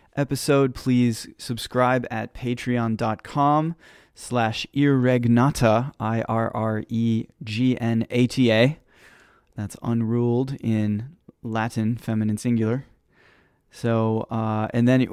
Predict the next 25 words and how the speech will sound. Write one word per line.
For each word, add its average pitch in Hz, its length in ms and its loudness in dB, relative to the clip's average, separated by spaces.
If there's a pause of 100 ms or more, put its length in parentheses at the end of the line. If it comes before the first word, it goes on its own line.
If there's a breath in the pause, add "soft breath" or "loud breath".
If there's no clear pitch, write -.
(180)
you 131 160 -2
can 131 140 0
also, 127 460 2
you - 280 -8
get 123 140 0
the 117 80 -2
whole 143 220 4
catalog 127 640 4
of 110 520 -6 (160)
episodes, 131 800 -2
and 110 760 -2 (440 loud breath)
you 120 180 0
can, - 200 -10
uh, 113 120 -2
we 123 160 2
also 131 160 2
have 131 100 4
a 110 40 -2
Discord 117 560 2
server 92 520 -8 (320)
now, 104 400 -6
so - 160 -12
you 107 240 -4
can 104 520 -4
discuss 127 600 -2